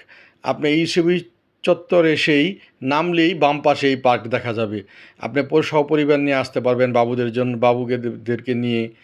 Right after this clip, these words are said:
ঘোরার জন্য খুবই একটি চমৎকার জায়গা এটা। তো আমি হাঁটাহাঁটি করে পার্কের চারপাশটা ঘুরে ঘুরে দেখছি, ভালো লাগছে আমার কাছে এবং খুব একটা ঠান্ডা বাতাস রয়েছে,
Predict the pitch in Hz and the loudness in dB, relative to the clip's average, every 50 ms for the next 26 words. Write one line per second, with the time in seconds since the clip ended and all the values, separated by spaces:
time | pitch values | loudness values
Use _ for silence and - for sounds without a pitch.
0 | - - _ - 113 120 127 139 143 139 139 147 147 147 135 - - 160 151 165 | -20 -20 _ -10 -4 0 2 2 2 2 2 2 2 2 0 -2 -2 -2 2 2
1 | 160 139 147 143 - 156 143 143 139 131 131 - 131 117 117 123 120 113 113 110 | 2 2 0 -2 0 0 0 0 0 -2 0 0 0 2 2 0 0 2 0 -2
2 | 104 123 139 165 - _ _ _ - 170 165 165 170 165 143 131 143 147 170 175 | 0 -2 -2 -2 -4 _ _ _ -2 0 2 2 2 0 0 -2 0 2 4 4
3 | 170 151 156 156 165 165 165 160 160 156 170 190 214 226 - - _ _ _ _ | 4 2 2 2 4 6 6 6 6 4 4 2 -2 -6 -10 -16 _ _ _ _
4 | _ _ _ _ - - 139 135 131 147 156 143 - 156 143 151 143 143 143 135 | _ _ _ _ -2 0 0 0 0 -2 -4 -2 0 0 2 2 0 0 -2 -2
5 | - - 139 120 120 127 135 139 131 135 131 131 123 123 131 123 - - - 127 | 0 0 0 0 2 2 2 2 2 2 0 0 0 0 -2 -2 -2 -8 -6 -4
6 | 127 135 135 117 110 113 120 123 127 120 - - - 120 117 120 120 110 110 117 | -4 -4 -2 0 2 2 4 4 2 0 0 -2 -2 -2 0 0 -4 -4 -4 -6
7 | 110 - - 120 123 123 - _ - - - - - _ _ _ - 131 131 131 | -6 -6 -6 -6 -6 -6 -10 _ -20 -20 -20 -20 -20 _ _ _ -2 -2 0 2
8 | 135 135 131 123 127 - - 143 139 143 131 - 139 131 117 135 135 135 131 131 | 2 2 2 0 -4 -6 -6 -2 0 0 0 0 -4 -6 -2 -2 -2 0 2 0
9 | 120 127 131 127 131 123 120 - 127 123 123 120 120 - 131 123 127 135 | 2 2 2 2 2 0 -2 -2 -4 -2 -2 -2 -4 -4 -2 -2 -2 -4